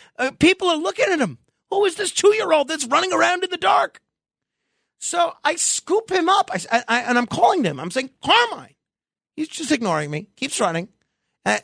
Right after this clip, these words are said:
and I, I scoop him up, and he could tell that I was gonna be angry with him. And you know what this kid does? This is what a politician he is. He, I, I, he sees in my face that I'm frustrated with him for running away and not listening to me.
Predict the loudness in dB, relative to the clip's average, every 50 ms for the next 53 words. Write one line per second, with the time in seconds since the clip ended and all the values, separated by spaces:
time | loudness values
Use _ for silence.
0 | _ -2 -2 -2 -2 -4 -4 -6 -2 -2 -4 -2 -2 -4 -4 0 0 0 2 2
1 | 2 4 4 2 2 0 0 0 0 0 0 -2 0 2 2 2 4 2 2 0
2 | -2 -6 -10 -16 _ _ _ _ _ _ _ _ _ _ 0 0 2 2 2 0
3 | 0 -2 -2 0 -2 -2 0 0 0 -2 -2 -2 0 0 2 2 2 0 -4 -10
4 | -14 -14 -10 -8 -6 -4 -4 -4 -4 -4 -4 -6 -6 -6 -6 -6 -2 0 0 2
5 | 2 2 2 2 2 0 -4 -6 -6 -4 -4 -4 -6 -4 -2 0 0 0 0 0
6 | -4 -4 -4 -4 -6 -6 -6 -8 -10 -12 -16 -20 _ _ _ _ _ _ _ _
7 | _ _ _ _ _ _ _ _ _ _ _ _ _ _ -6 -4 -4 -2 -4 -4
8 | -6 -6 -8 -8 -6 -6 -6 -6 -4 -2 0 0 0 0 0 -2 -2 0 0 -2
9 | -2 -2 -4 -4 0 2 4 4 4 2 2 2 2 0 2 0 -2 -2 -2 -2
10 | -2 0 0 -2 -4 -4 -8 _ -20 -8 -4 -2 -2 0 0 0 0 0 0 -2
11 | -4 -4 -4 -4 -2 -4 -4 -4 -4 -2 0 0 0 0 0 0 0 0 0 0
12 | -2 0 0 0 0 0 0 -2 0 -2 -2 -2 -2 -6